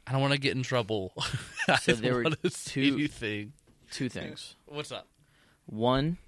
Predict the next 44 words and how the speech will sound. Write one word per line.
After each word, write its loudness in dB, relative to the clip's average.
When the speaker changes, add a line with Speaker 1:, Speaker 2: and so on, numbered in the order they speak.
Speaker 2:
Bo 4
looked -2
like 2
an -4
absolute, -4
ah, -8
what's -10
the -10
way -8
I -10
can -14
say -10
this? -14
Speaker 1:
'Cause -6
I 2
didn't 2
get -2
to 0
watch 4
the -6
game. -8
I 8
haven't, 2
I 2
saw -2
nothing. -4
Speaker 2:
Quote 6
unquote, 2
Bo 2
looked -2
dumb. -4
Speaker 1:
How 2
so? 2
Speaker 2:
Because 2
he -6
guaranteed 2
a 4
win 0
in -2
the -4
press 0
conference -6
on -6
Tuesday. -8